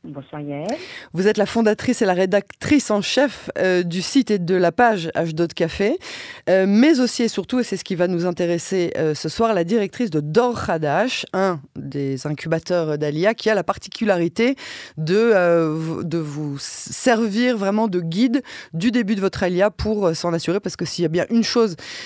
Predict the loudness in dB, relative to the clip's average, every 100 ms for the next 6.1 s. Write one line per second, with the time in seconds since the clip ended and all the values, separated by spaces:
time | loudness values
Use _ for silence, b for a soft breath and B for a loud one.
0 | B -6 -4 -4 -4 0 0 2 2 0
1 | -2 2 2 2 0 0 0 0 0 -2
2 | -2 -2 -2 -2 -2 -2 -2 -4 -6 -8
3 | -6 -6 -4 -4 -2 -2 -2 -4 -2 -2
4 | -2 -4 -4 -6 -8 -6 -6 -2 -2 0
5 | -4 -10 B B B B B 4 4 4
6 | 0